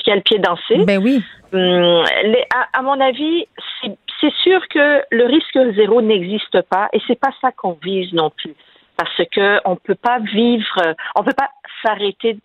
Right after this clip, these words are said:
Speaker 1: de vivre jusqu'à ce que la covid disparaisse. Pour l'instant, la covid est là et il faut qu'on apprenne à vivre avec.
Speaker 2: Mhm.
Speaker 1: Cependant, on n'est pas obligé de le faire maintenant,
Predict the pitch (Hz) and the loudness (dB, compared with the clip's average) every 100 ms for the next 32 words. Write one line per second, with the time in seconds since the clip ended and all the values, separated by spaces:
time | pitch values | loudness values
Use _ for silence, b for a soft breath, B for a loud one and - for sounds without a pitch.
0 | - 160 - 175 156 180 226 254 - 233 | -20 -12 -4 -4 -4 -2 0 0 0 -4
1 | B B - 208 - - 196 - 202 175 | B B -2 0 0 -2 -2 0 0 0
2 | 196 170 190 156 156 - 143 131 - 220 | -2 -2 -4 -4 -6 -4 -4 -4 -4 -2
3 | 208 202 226 277 233 - 190 220 196 165 | 0 -2 -2 -2 0 0 0 2 2 2
4 | 160 175 269 B B - 190 - 214 208 | 0 -2 -4 B B -2 -2 -2 -2 0
5 | 196 - 220 185 151 165 147 214 214 226 | -2 -2 -2 -2 -2 -2 0 0 0 0
6 | 247 220 370 - 285 - 220 220 _ - | 0 -2 -2 -4 0 0 -2 -8 _ -2
7 | 214 233 349 277 233 277 220 185 - 202 | -2 0 -2 0 0 0 0 0 0 -2
8 | - 170 170 170 - 175 180 | -2 -8 -4 -4 -2 -2 -2